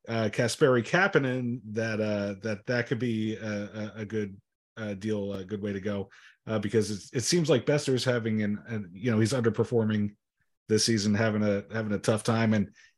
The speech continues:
and it, it seems like they're, they're saying that a, a change of pace might do him good. He's still a young guy, twenty-five years old, and, and he's making good money. And maybe Vancouver wants to, to take somebody who's underperforming and, and move him.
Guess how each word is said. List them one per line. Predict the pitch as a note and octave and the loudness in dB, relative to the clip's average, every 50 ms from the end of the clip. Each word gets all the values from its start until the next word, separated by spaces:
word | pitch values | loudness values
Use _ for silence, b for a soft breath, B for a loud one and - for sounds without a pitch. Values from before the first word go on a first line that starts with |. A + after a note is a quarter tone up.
| _ _ _ _ _ - | _ _ _ _ _ -4
and | A#2 A#2 A2+ | -2 0 0
it, | A#2 G#2 - | 0 -2 -2
it | C3 A#2+ G#2+ | -4 -2 0
seems | - B2+ B2+ B2 A#2 G#2+ | 2 2 2 2 4 6
like | A#2+ A#2 A#2 G#2 - - A#2 | 6 6 6 4 2 -6 -8
they're, | G#2+ G#2+ A2+ A2 A2+ G#2+ | -4 -2 -2 -2 -2 -2
they're | G#2 G#2+ G#2 G2+ | -2 -2 0 0
saying | - B2 A#2 A2 G#2+ G#2 | 0 0 0 2 2 2
that | G#2+ G#2 G2+ | 2 2 2
a, | G2+ G2 F#2+ - | 2 0 -2 -4
a | - G#2+ | -8 -6
change | - - B2 A2 G2+ | -2 0 0 0 0
of | G#2 | 0
pace | - A2+ A2 G#2 - | 0 0 0 0 0
might | A2+ G#2+ G#2+ G2 F2+ | -2 -2 -2 -2 0
do | A2+ G#2+ | -2 -2
him | G2+ G2 G2 | -2 -2 -2
good. | A2 - G3+ G3 D3+ D3 C#3 B2+ | 0 2 2 4 4 2 0 -2
He's | A2+ B2 - | -4 -8 -6
still | - - G#3+ | -2 0 0
a | D#3+ | 2
young | C#3 B2 A2+ G2 | 2 2 0 0
guy, | A2 F#2+ F#2+ A#2 E3 | -2 -4 -4 -4 -4
twenty-five | E3 - B2+ A2 G#2 - A2 G#2 A2 G#2+ | -4 -4 -6 -6 -6 -6 -8 -8 -8 -8
years | G2+ F#2+ F#2 G2 | -10 -8 -6 -6
old, | A#2+ B2+ B2 A2+ G#2 G#2+ | -4 -4 -4 -6 -8 -8
and, | F#2+ A2 G#2 G2+ G2 F#2+ F#2 | -8 -6 -6 -6 -6 -6 -6
and | G#2+ G#2 | -6 -4
he's | G2+ G2 G#2+ | -4 -4 -4
making | B2+ B2 A#2+ B2 A2 | -4 -4 -4 -4 -2
good | B2 B2+ A#2+ | -2 -2 -2
money. | A#2 A#2 C3 D3 C#3 A#2 | 0 -2 0 0 0 0
And | G#2 G2 F2+ - b b b b b b _ - | -2 -2 -4 -8 b b b b b b _ -6
maybe | - A2 A2+ A#2+ | -2 0 2 2
Vancouver | A2+ A#2+ A#2 G#2+ - B2+ A#2 A#2+ | 2 2 2 2 2 2 4 4
wants | A2+ A2+ A2+ A2+ G#2+ - | 4 2 2 0 -2 -2
to, | - A2+ G#2+ G2+ G2+ G2 G2 F#2+ E2+ - - | 0 2 2 2 2 0 -2 -4 -6 -10 -12
to | - - G2 F#2 F2+ D#2+ - _ _ _ _ _ _ - | -6 -4 -4 -4 -6 -8 -14 _ _ _ _ _ _ -6
take | - A#2 A#2 A2 | -2 -2 -2 0
somebody | - A#2+ A2+ A2+ G#2 G#2+ | 0 -2 0 0 2 2
who's | G#2+ A2+ G#2+ G2+ G2+ - | 2 2 0 0 -2 -4
underperforming | - C3 A#2 A2+ G2+ G#2 - B2 A#2+ A#2+ A#2+ A2 A2 G#2 | -4 -2 -2 -2 -2 -2 0 0 0 0 0 0 0 0
and, | G2+ G2+ G2+ F#2+ | 0 0 -2 -2
and | G2+ G#2+ G2+ G2 | -4 -4 -2 0
move | G#2+ C#3+ F3 E3+ | 0 0 0 0
him. | G3 G3 F#3+ F#3 F3 | 0 0 0 -2 -4